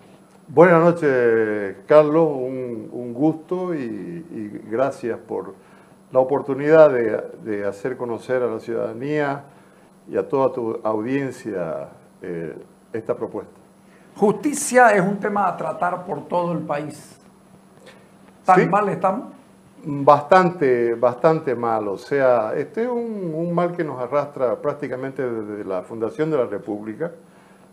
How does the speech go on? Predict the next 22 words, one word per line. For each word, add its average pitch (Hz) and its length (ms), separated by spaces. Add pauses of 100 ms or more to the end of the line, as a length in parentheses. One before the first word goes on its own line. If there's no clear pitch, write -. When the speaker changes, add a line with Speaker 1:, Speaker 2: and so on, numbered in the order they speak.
(140)
Speaker 1:
pero 226 220
cada 220 200
vez 208 160
ha 190 120
ido 175 540 (520)
degradándose 151 1300
a 123 240
Speaker 2:
Empeorando. 135 600
Speaker 1:
a, 113 280
empeorando 131 600
hasta 131 180
llegar 123 500 (500)
a 127 100
niveles 143 360
donde 117 180
ya 127 80
no 131 140
podemos 127 340
llegar 110 380 (120)
más 117 300
abajo. 90 400 (880)
Y, 156 960